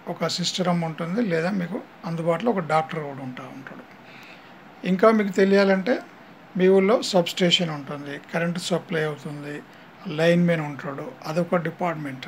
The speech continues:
మీకు అవగాహన కలగడానికి. అలాగే మీకు వాటర్ సప్లై చేయడానికి అంటే ఇరిగేషన్ డిపార్ట్‌మెంట్, దానికి సంబంధించిన ఇంజనీర్స్, మీకు రోడ్లు వేస్తూ ఉంటారు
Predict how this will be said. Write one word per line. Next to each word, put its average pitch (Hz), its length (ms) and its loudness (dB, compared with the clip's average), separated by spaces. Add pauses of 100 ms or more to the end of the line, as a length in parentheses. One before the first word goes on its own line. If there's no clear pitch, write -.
(120)
మీకు 190 260 0
అవగాహన 190 440 4
కలగడానికి. 165 720 0 (920)
అలాగే 196 420 6 (800)
మీకు 190 480 2
వాటర్ 180 480 2
సప్లై 180 400 0
చేయడానికి 156 720 -4
అంటే 175 200 -4
ఇరిగేషన్ 175 520 2
డిపార్ట్‌మెంట్, 143 760 -8
దానికి 175 260 -2
సంబంధించిన 160 720 -6
ఇంజనీర్స్, 160 560 -4 (880)
మీకు 185 540 0 (360)
రోడ్లు 180 320 4
వేస్తూ 175 320 0
ఉంటారు 147 340 -6